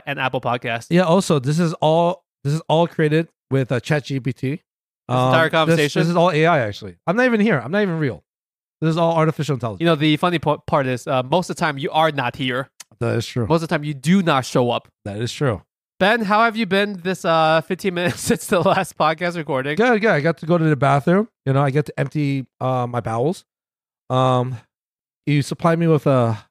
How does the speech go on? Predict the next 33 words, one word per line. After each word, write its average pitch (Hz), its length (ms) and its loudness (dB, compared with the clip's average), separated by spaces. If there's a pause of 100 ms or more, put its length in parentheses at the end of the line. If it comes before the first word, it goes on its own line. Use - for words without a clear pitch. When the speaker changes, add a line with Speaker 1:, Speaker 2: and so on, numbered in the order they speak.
Speaker 2:
with 123 120 0
a 127 40 2
banana. 123 560 -2
Speaker 1:
With 156 100 -10
the 156 80 -2
banana, 147 360 0
a 143 160 0
pre-recording 185 1500 -2
banana, 139 360 0
just 170 200 -6
to 143 80 -2
give 139 140 0
myself 139 480 0
and 131 240 -2 (240)
Speaker 2:
Yeah, 143 160 4
we 127 180 0
need 156 140 0
those 156 180 2
electrolytes, 143 720 0
you 147 120 2
know, 139 240 4 (280)
get 147 120 2
ready 143 180 2
for 143 160 0
this. 151 300 0 (500)
Um, 131 80 -2
Speaker 1:
I 131 680 2
also 208 260 2
wanna 190 160 2
just 170 180 -4
get 175 220 0
to 160 140 -2
the 143 260 -2